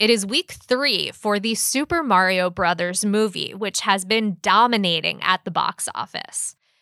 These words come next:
And if you've managed to escape the Peaches song from the movie, well, you are very lucky because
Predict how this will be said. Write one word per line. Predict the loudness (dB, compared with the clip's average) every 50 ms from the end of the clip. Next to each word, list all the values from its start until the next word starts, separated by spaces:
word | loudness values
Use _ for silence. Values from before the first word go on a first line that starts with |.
| _ _ _ _ 0
And | 2 2 2
if | 0 0 0
you've | 0 0 0 -2 0
managed | 2 2 4 4 4 2 0 0 0 -2 -4 -6 -8 _ -6
to | 0 2 4 4 4 2
escape | 0 0 0 0 0 2 2 2 2 0 -4 -8 _
the | -6 -6 -4
Peaches | -4 -4 -2 -2 -2 -2 -2 -2 -2 -2 -2 -4 -6 -6 -6
song | -6 0 4 6 6 6 6 2 -2 -4 -2
from | 0 0 2 2
the | 0 0
movie, | 2 0 0 0 2 0 0 0 -2
well, | 2 4 4 4 4 4 -2
you | -6 -6 -4 -2 0
are | 0 0 0
very | 0 2 4 4 4 4 2
lucky | 2 0 0 0 0 -6 -12 -12 -12 -10 _
because | -8 -2 2 2 2 2 0 -4 -8